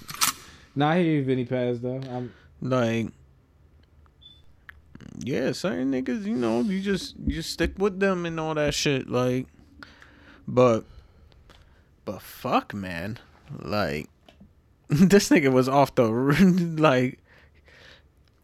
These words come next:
Speaker 2: I don't know, I, I, I kinda felt, I kinda felt like he was, um, it was kinda candid.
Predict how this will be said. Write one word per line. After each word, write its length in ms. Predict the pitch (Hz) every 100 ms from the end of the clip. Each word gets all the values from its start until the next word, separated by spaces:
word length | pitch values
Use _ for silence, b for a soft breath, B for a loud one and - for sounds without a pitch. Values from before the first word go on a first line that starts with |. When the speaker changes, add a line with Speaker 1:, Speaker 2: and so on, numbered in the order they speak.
| -
Speaker 2:
I 40 | 156
don't 180 | 143 117
know, 80 |
I, 140 | 113 139
I, 260 | 107 127
I 40 | 135
kinda 260 | - 120 110
felt, 380 | 110 107 - - - - - _ _ - _ _ - _ _ _ _ b b b b _ _ - -
I 40 |
kinda 260 | 151 147 117
felt 260 | 147 120
like 220 | 120 120
he 200 | - 139
was, 260 | 117 113 107
um, 420 | 110 107 101 107 113 b b b b b b b b - - - _ _ - _ _ _ _ _ _ _ _ _ _ - _ _ -
it 40 |
was 100 | 113
kinda 220 | - 107
candid. 460 | - 113 107 107